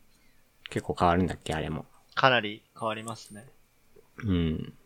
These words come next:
Speaker 1: だったり、あとはシージは、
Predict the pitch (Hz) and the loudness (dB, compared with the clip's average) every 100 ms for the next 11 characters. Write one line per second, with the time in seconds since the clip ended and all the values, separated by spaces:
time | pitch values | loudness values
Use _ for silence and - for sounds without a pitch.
0 | _ _ _ _ _ _ _ - - - | _ _ _ _ _ _ _ -6 -6 -2
1 | 80 80 85 82 - - _ _ - - | 0 2 2 0 -4 -16 _ _ -20 -20
2 | _ _ _ _ - 135 117 80 - 165 | _ _ _ _ -4 0 2 2 2 0
3 | 165 90 85 80 - - - - _ _ | 2 4 4 2 -4 -12 -20 -20 _ _
4 | - 98 92 85 85 | 0 6 6 6 0